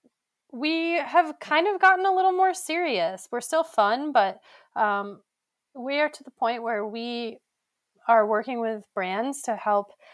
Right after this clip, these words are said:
elevate the world through meaningful and impactful creative work and really, really focusing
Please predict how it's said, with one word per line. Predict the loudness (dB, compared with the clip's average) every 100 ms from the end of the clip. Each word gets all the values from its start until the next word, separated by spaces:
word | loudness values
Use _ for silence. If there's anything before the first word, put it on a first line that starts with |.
| -20 _ -4
elevate | 0 2 2 0
the | -2
world | -2 0 0 -2
through | -6 -4 -4
meaningful | -6 -6 -6 -6 -6 -2 -2
and | -2
impactful | -6 -6 -6 -6 -6 -6 -6
creative | -12 -12 -8 -8 -2
work | 0 0 -2
and | -8
really, | -4 -4 -2
really | -2 -4
focusing | -4 -6 -6 -10 -8 -6 -6